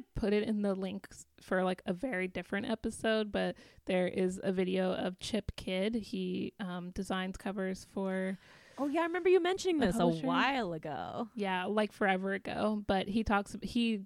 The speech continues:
Speaker 1: did the cover for Jurassic Park, which became, like, the movie cover for Jurassic Park, but he just kind of talked about, like, the process of, um, making cover art, and I just always found that, like, very fascinating. And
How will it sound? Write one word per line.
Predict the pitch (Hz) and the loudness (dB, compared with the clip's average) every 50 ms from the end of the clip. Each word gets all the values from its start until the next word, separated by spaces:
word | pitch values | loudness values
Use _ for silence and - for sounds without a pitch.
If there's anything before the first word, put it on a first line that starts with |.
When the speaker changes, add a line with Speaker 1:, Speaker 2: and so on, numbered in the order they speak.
| - _ - | -8 _ 0
Speaker 1:
did | 196 190 | 0 0
the | 196 196 | 0 0
cover | - 208 202 208 196 190 | -2 -2 -2 -2 -2 -2
for | - 196 185 | -2 -2 -2
Jurassic | - 196 190 185 180 - - 190 - | 0 0 0 0 0 -2 -6 -8 -4
Park, | - 233 208 196 196 196 - - - | -2 0 2 2 0 -2 -4 -8 -6
which | 226 185 - - - _ _ - | -4 -4 -4 -6 -12 _ _ -8
became, | 233 - - 190 180 185 | -8 -6 -6 -6 -6 -6
like, | 175 175 - | -6 -8 -6
the | - 185 185 | -6 -2 0
movie | 185 247 277 254 254 | 2 2 4 2 2
cover | 240 - 254 240 233 233 | 2 2 4 4 4 4
for | 233 233 | 2 2
Jurassic | - 233 220 226 - - - | 2 2 2 2 0 -4 -2
Park, | - 220 208 196 - | 0 0 0 0 0
but | 185 185 | 0 0
he | 190 202 | 2 2
just | 208 196 185 - | 2 2 0 0
kind | - 196 180 | -2 -4 -4
of | 175 | -4
talked | - - 180 180 - | -4 -6 -6 -6 -6
about, | - 175 175 | -6 -4 -4
like, | 180 185 - | -4 -4 -4
the | - | -6
process | - - - 196 196 - - - 185 185 175 - | -4 -4 -4 -4 -4 -2 -2 -2 -2 -2 -4 -4
of, | - 180 180 175 180 - - - - - - - - - _ _ - | -6 -6 -4 -6 -8 -10 -14 -20 -20 -20 -20 -20 -20 -20 _ _ -2
um, | 196 185 190 | -2 0 2
making | 190 190 190 - 185 185 | 2 2 0 0 -4 -4
cover | - 226 185 185 185 | -4 -4 -2 -2 0
art, | 180 - 190 185 - | 0 0 0 0 -2
and | - 190 | -2 -2
I | 185 185 | -2 -2
just | 262 - - | -2 -2 -2
always | 196 185 180 180 - | -2 -2 -2 -4 -6
found | - 190 185 190 | -6 -6 -6 -4
that, | 185 180 | -4 -4
like, | 190 196 - - | -6 -6 -6 -4
very | 196 185 180 180 | -4 -2 -2 -4
fascinating. | 180 - - 202 185 180 - - 196 190 190 190 196 220 208 214 196 196 | -4 -2 -2 -2 -2 -2 -4 -6 -6 -6 -6 -6 -4 -6 -6 -4 -4 -4
And | 190 190 185 | -4 -6 -6